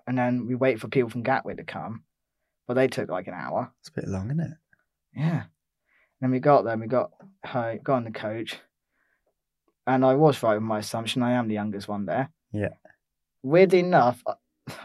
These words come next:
Speaker 1: I think I've also got just as bad as hearing and eyesight, despite
Speaker 2: <laughs>
Speaker 1: most of them had hearing aids and Cockney earplants <laughs>
Speaker 2: <laughs>
Speaker 1: and glasses. Like, I still think I was on my, like, le-,
Speaker 2: You were on
Speaker 1: eyesight.
Speaker 2: par.
Speaker 1: Yeah, I was like, "Hmm,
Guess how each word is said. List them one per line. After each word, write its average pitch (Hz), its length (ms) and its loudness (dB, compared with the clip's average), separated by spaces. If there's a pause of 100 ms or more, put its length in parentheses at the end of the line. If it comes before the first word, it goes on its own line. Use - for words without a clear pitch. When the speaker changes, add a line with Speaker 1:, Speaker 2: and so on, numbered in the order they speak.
Speaker 1:
I 135 120 6
think 151 220 2
I've 135 140 2
also 143 220 2
got 131 220 2
just - 220 0
as 131 100 0
bad 127 260 2
as 120 100 -4
hearing 117 320 0
and 110 180 -6
eyesight, 113 560 -4
despite 135 420 4 (200)
Speaker 2:
<laughs> - 180 -20
Speaker 1:
most 156 320 10
of 156 80 4
them 143 120 6
had 147 180 4
hearing 143 360 6
aids 127 260 2
and 131 120 4
Cockney 139 340 8
earplants 139 880 6 (220)
<laughs> - 320 0
Speaker 2:
<laughs> - 60 -20
Speaker 1:
and 143 200 4
glasses. 143 600 8
Like, 131 160 6 (760)
I 143 100 8
still 160 260 12
think 147 240 8
I 147 180 12
was 143 200 4
on 139 260 4
my, 135 360 6
like, 131 200 4 (100)
le-, 139 200 6
Speaker 2:
You - 60 6
were - 60 10
on - 60 8
Speaker 1:
eyesight. 120 360 6
Speaker 2:
par. 107 380 2 (360)
Speaker 1:
Yeah, 143 300 10
I 147 40 8
was 160 120 6
like, 135 200 6 (160)
"Hmm, 156 220 2